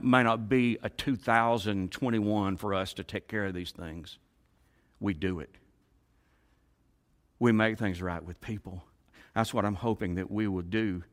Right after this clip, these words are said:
A-, and I'm not telling you anything you didn't know before you came into this building. All I'm doing is, is affirming. God is using me to affirm what you knew to do before you walked in here.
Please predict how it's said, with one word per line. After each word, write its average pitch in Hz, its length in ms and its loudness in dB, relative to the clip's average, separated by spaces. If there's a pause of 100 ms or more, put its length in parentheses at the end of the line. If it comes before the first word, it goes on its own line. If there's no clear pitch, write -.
(520)
A-, 123 180 0
and 123 100 8
I'm 139 140 10
not 143 200 6
telling 143 180 2
you 127 80 2
anything 135 360 2
you 123 80 4
didn't 120 220 4
know 123 120 4
before 104 300 -2
you 98 80 0
came 120 280 -2
into 123 140 -2
this 123 180 -4
building. 90 380 -10 (1040)
All 104 220 4
I'm 110 200 4
doing 107 400 2
is, 92 240 -6
is 87 180 -4
affirming. 92 640 0 (800)
God 120 300 8
is 113 140 0
using 117 320 4
me 120 180 2
to 110 180 0
affirm 107 440 2
what 104 240 -2
you 113 120 2
knew 107 480 4
to - 120 -6
do 101 380 4
before 92 320 -2
you 95 100 0
walked 101 300 -2
in 101 100 -4
here. 92 220 -4